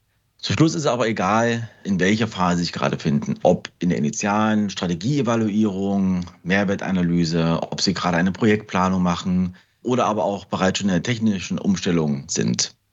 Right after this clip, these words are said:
Eines ist meistens gemein, die Bitte um Unterstützung, den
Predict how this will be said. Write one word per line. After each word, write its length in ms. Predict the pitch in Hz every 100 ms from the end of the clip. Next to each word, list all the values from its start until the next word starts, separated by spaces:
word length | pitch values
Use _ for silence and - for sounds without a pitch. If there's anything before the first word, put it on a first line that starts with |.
| _ _ _ -
Eines 380 | 107 123 113
ist 440 | 87 90 - - - - _
meistens 400 | 87 87 - 82
gemein, 520 | 80 69 64 64 64 -
die 60 |
Bitte 380 | 80 131 127 -
um 120 | 90
Unterstützung, 840 | 85 82 - 110 110 113 104 101 98
den 180 | 90